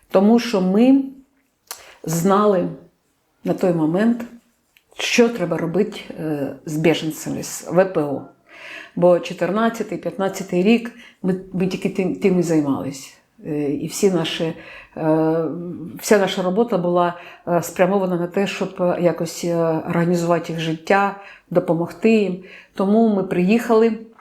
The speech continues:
і розповіли про свій досвід,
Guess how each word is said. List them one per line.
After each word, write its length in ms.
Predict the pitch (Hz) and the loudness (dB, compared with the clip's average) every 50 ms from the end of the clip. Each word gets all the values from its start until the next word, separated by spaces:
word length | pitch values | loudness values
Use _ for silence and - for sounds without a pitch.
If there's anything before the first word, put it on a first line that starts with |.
| _ _ - _ _ _ - - - - | _ _ -20 _ _ _ -6 -6 -6 -4
і 600 | - 196 185 190 190 190 190 190 190 190 185 180 180 - | -2 0 0 2 2 2 2 4 4 4 4 4 2 2
розповіли 580 | - 180 175 - - 190 175 185 185 185 190 185 | 0 -2 -4 -2 -2 0 0 2 0 0 0 -2
про 180 | 185 - 175 | -2 -4 -6
свій 220 | 175 - - 202 185 | -6 -2 -2 -2 0
досвід, 580 | 170 202 220 220 214 214 - 208 190 - - | 2 2 2 2 0 -2 -6 -6 -6 -6 -14